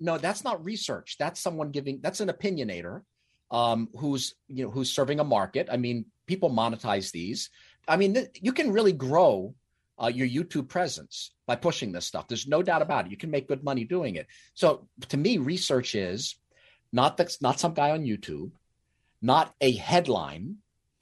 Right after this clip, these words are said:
from a publication that's in your favorite. Uh, an algorithm se-, shows this to, this to you because the algorithm knows you want it. That's not research. If, if the great algorithm in the sky says, "Here,"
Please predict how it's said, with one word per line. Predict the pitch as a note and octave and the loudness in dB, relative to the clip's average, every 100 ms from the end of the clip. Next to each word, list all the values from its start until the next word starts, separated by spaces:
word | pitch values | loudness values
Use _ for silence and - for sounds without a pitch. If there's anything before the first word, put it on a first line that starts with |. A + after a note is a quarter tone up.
| - | 0
from | B2 A2+ A2 | 4 4 2
a | A#2+ A2+ | 0 -2
publication | A2 D3 B2+ B2+ D3 C3 B2+ G#2+ | 0 0 0 2 2 2 0 0
that's | G#2+ - | -2 -2
in | - B2 | -2 0
your | A2+ A2 | 0 0
favorite. | - C3+ A#2 - - - | 0 0 0 -6 -8 -2
Uh, | A#2 | 0
an | - D3 | 2 4
algorithm | C#3+ F#3 G3 D#3 C3 | 6 6 6 2 2
se-, | B2+ - F3+ - | 0 0 -4 -4
shows | - A3+ A#3+ F#3 | -2 0 0 0
this | C#3 - | -2 -2
to, | C#3 B2+ B2+ | -6 -6 -8
this | C3 C3 C3 | -10 -6 -6
to | - | -4
you | C#3 | -4
because | B2+ C3 C3+ B2+ - - | -4 2 2 0 -6 -6
the | B2+ | 0
algorithm | C#3+ F3 D#3 C#3+ B2+ C3 | 4 4 4 2 4 4
knows | C#3 B2 | 4 2
you | A#2+ | -4
want | G#2+ A#2+ B2+ B2+ | -4 -2 -4 -6
it. | - - _ _ _ _ | -10 -14 _ _ _ _
That's | D#3 A#3 | 0 4
not | F#3 D3 | 2 4
research. | F3 - F#2+ - | 0 0 -4 0
If, | D3 - - - | -2 -2 -10 2
if | F3 F3+ | 2 2
the | D3 | 0
great | C3+ G#3+ | 4 4
algorithm | - G3+ G3 F#3+ F#3+ F3+ | 6 4 6 6 4 0
in | D#3 | -2
the | D3 | -4
sky | - F3+ F3 | 0 2 2
says, | - C3+ C3 | 2 0 0
"Here," | - C#4+ D#4 B3+ D3 E2+ | -6 -6 0 2 2 -2